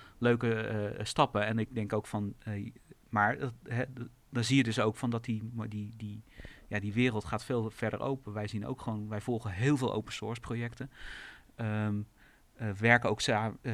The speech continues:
zelf mee. Eh, eh, bijvoorbeeld, eh, eh, juist bijvoorbeeld voor het ontwikkelen van prototype bordjes, waar je heel veel kleine componentjes op moet zetten. En waar het heel vervelend is om daar, eh, twintig tot vijftig van die bordjes met, eh, de pincet, eh, eh,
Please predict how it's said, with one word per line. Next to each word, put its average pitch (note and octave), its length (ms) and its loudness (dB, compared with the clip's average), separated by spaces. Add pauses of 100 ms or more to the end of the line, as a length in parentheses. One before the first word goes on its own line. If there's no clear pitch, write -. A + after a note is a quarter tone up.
zelf G2+ 320 0
mee. A2 360 -2
Eh, G#2+ 220 -6
eh, G2+ 60 -10 (260)
bijvoorbeeld, G#2+ 420 -4 (100)
eh, G2+ 260 -6
eh, G#2+ 60 -10 (560)
juist A2 440 -4
bijvoorbeeld G#2+ 480 0
voor G#2 160 -6
het G2+ 180 -4 (200)
ontwikkelen A#2+ 460 2
van A2 340 2
prototype C3 640 2
bordjes, G2 560 -4
waar G#2 220 0
je G2+ 240 -2
heel C#3 240 -8
veel A#2 100 -2
kleine A2+ 260 0
componentjes A#2 500 -2
op G#2 80 -6
moet G2 140 -8
zetten. G2+ 360 -6 (340)
En G#2+ 100 -6
waar G#2 80 0
het G2+ 80 -2
heel C3 180 6
vervelend A2 480 4
is G#2+ 140 -2
om G#2 120 -2
daar, G2+ 220 -2
eh, G2+ 200 -4 (440)
twintig - 340 -6
tot - 180 -6
vijftig A2 400 -2
van A2 120 -4
die G#2 100 -4
bordjes G#2 400 -4
met, G2 260 -8
eh, A2 160 -8 (520)
de B2 80 -10
pincet, A#2+ 560 -4
eh, G#2+ 220 -8
eh, G#2 60 -12